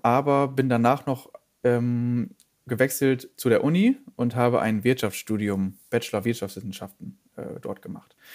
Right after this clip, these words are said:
Ähm, dementsprechend, genau, habe ich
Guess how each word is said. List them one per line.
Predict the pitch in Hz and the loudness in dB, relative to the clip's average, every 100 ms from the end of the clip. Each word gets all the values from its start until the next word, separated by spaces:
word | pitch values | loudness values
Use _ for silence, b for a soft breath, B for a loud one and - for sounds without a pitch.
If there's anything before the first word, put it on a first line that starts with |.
| B B B B - | B B B B -6
Ähm, | 110 98 | -2 0
dementsprechend, | 104 127 127 - 123 120 120 110 - - b b b b | 2 2 0 0 -2 0 -2 -2 -8 -14 b b b b
genau, | - 123 113 | 2 4 4
habe | 120 | 2
ich | 120 | 0